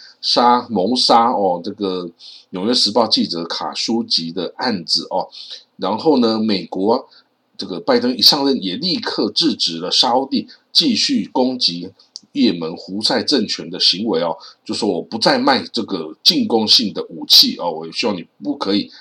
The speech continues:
再去攻击。然后呢，这个美国啊，对于以色列啊，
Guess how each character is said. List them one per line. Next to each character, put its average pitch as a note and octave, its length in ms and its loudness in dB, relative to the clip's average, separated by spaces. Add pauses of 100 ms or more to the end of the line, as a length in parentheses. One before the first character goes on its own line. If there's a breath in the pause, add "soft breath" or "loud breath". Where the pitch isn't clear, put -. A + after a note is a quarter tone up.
(140 loud breath)
再 G#2 160 0
去 - 280 -4
攻 A2+ 280 -2
击。 C#2+ 280 -2 (520 loud breath)
然 G2 200 0
后 F#3 140 4
呢， D#3+ 240 6 (1080 loud breath)
这 - 100 -8
个 A2+ 80 -2
美 G#2 220 0
国 F#2+ 180 0
啊， - 180 2
对 C#3 220 4
于 - 20 2
以 G#2+ 140 -2
色 - 180 4
列 D3+ 200 6
啊， D2+ 140 -6